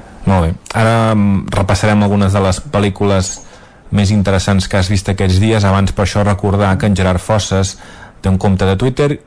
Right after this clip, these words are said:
i on des de fa, doncs, ja una setmana ha anat penjant, eh, imatges i, i minicrítiques o, o vaja, la, la seva visió de les pel·lícules que ha anat veient. Ho podeu veure a arroba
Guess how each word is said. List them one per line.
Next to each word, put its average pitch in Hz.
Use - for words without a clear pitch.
i 98
on 87
des 85
de 87
fa, 90
doncs, 87
ja 92
una 92
setmana 104
ha 98
anat 92
penjant, 92
eh, 87
imatges 92
i, 92
i 90
minicrítiques 104
o, 85
o 85
vaja, 90
la, 87
la 92
seva 104
visió 104
de 107
les 95
pel·lícules 95
que 101
ha 95
anat 90
veient. 113
Ho 104
podeu 85
veure 98
a 87
arroba 98